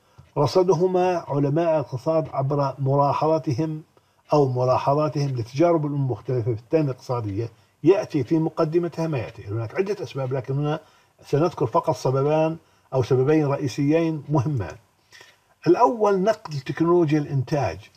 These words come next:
لاحظوا لي التقارب الآن، يعني استطاعت الدولة الم-، المتخلفة اقتصاديًا أن تنقل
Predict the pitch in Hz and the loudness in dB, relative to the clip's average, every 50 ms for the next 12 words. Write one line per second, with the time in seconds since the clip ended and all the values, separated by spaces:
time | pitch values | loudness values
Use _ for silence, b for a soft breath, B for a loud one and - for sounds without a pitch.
0 | - 123 117 107 - - 143 165 156 135 - - 135 123 - 170 170 160 143 127 | -10 -8 -8 -8 -4 0 2 2 2 2 0 -4 -6 -2 2 4 6 6 4 2
1 | 113 104 98 92 110 98 98 104 - _ _ - 131 107 104 117 113 107 - - | 0 -4 -6 -8 -10 -10 -10 -12 -14 _ _ -4 -4 -2 -2 -4 -4 -6 -6 -6
2 | - 113 - - 170 - 165 135 151 - 139 123 113 110 143 160 160 147 127 117 | -6 -4 0 2 2 4 4 2 0 -2 -4 -8 -4 0 2 2 2 2 2 0
3 | 113 107 104 - - 110 107 104 95 98 101 98 - - 104 98 95 92 90 - | -2 -2 -4 -6 -6 -4 -4 -4 -4 -6 -8 -10 -10 -10 -10 -8 -8 -10 -10 -10
4 | - - - 170 175 165 127 - 120 - _ - - 110 101 95 95 95 107 117 | -8 -4 0 0 0 0 0 -2 -6 -12 _ -12 -8 -8 -6 -6 -6 -6 -6 -6
5 | 117 113 - B B B B B B B B B - - 123 113 110 - 175 190 | -6 -8 -14 B B B B B B B B B -4 -4 -2 -4 -2 0 2 2
6 | 202 190 - - 156 139 135 131 | 2 2 0 0 0 0 0 0